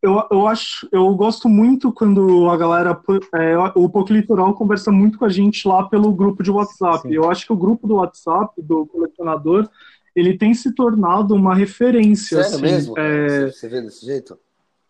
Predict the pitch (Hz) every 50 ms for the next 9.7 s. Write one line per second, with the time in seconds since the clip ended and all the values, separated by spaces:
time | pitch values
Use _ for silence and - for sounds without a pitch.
0 | _ _ _ _ _ _ _ _ _ _ _ _ _ - 131 123 127 139 135 -
1 | - 131 - - 190 190 185 160 147 147 226 202 202 214 214 226 247 226 - -
2 | 151 147 226 214 262 294 311 202 131 123 117 - _ _ _ _ _ - - -
3 | 202 240 254 247 _ _ _ _ _ _ - 226 247 240 214 208 196 247 247 254
4 | 254 254 233 - 233 220 208 208 208 202 202 196 185 180 190 196 185 185 190 151
5 | 180 175 - 180 170 156 160 170 170 180 165 - 165 139 143 156 160 160 170 160
6 | - 180 190 185 180 185 165 160 156 156 156 160 160 151 160 139 - 160 180 151
7 | 170 170 - 170 147 147 147 151 143 - - 139 139 151 160 165 160 151 139 127
8 | - - _ _ _ _ _ _ - 139 - 165 165 175 165 120 - 190 202 208
9 | 202 190 196 202 190 180 170 185 208 220 202 - 220 180